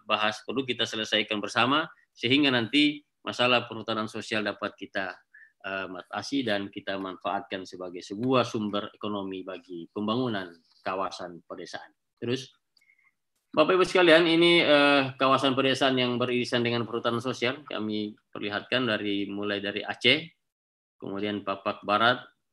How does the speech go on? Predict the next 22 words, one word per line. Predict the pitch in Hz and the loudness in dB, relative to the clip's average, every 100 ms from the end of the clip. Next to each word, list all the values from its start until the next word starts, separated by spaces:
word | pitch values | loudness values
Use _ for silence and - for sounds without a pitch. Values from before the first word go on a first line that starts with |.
| _ _ - | _ _ -16
pesisir | 87 98 107 98 | -14 -12 -10 -6
selatan, | 101 104 110 131 92 | -4 0 0 0 -4
Empat | 98 98 | -8 -4
Lawang, | 101 101 104 101 | 0 0 -2 -4
Belitung, | 104 104 117 123 | -6 -6 -6 -4
Bangka | 101 95 98 | -4 -6 -8
Selatan, | 92 101 98 113 110 | -6 -4 -4 -4 -6
Mesuji, | 95 110 104 117 143 139 _ _ _ _ | -8 -10 -6 -4 -4 -8 _ _ _ _
Banjar, | 98 98 98 107 101 | -4 -2 0 -2 -2
Kota | 127 127 120 | -4 0 0
Waringin | 113 113 117 123 135 135 - | 2 0 0 -2 -4 -8 -6
Barat, | 101 110 113 - _ | -2 2 0 -2 _
Kota | _ 92 - 101 98 95 92 98 - | _ -16 -10 -4 -2 -2 -4 -8 -2
Timur, | 113 117 139 143 - | 0 2 0 -4 -4
Kayong | 95 104 101 | -2 0 -2
Utara. | 101 107 117 151 - _ _ _ _ - | -2 0 0 -2 -8 _ _ _ _ -8
Ini | 113 131 151 147 - - | -2 2 2 2 -4 -16
sudah | - 131 120 | -14 -4 -2
jelas | 113 120 147 - - - | 2 4 4 2 -12 -16
dengan | - 110 113 113 | -6 -2 0 0
nama | 113 113 | 0 0
kawasannya | 110 110 110 113 113 143 | -2 -2 0 0 0 -2